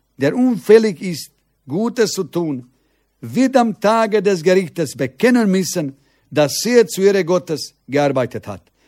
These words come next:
dass er für das Heil großen Beitrag geleistet hat und somit auch zur Ehre vieler Heiligen, Märtyrer,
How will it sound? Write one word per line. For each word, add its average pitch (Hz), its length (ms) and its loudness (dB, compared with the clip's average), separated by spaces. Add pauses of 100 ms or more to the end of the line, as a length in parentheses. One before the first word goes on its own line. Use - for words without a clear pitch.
(180)
dass 131 380 -2
er 240 320 2
für 196 180 -6
das 165 300 -2
Heil 208 280 0
großen 202 760 -2
Beitrag 175 440 -4
geleistet 139 500 -4
hat 190 240 -4 (320)
und 170 140 -2
somit 180 500 -2
auch 202 260 -2
zur - 220 -12
Ehre 160 420 0
vieler 226 580 -2
Heiligen, 165 560 0 (220)
Märtyrer, 185 600 0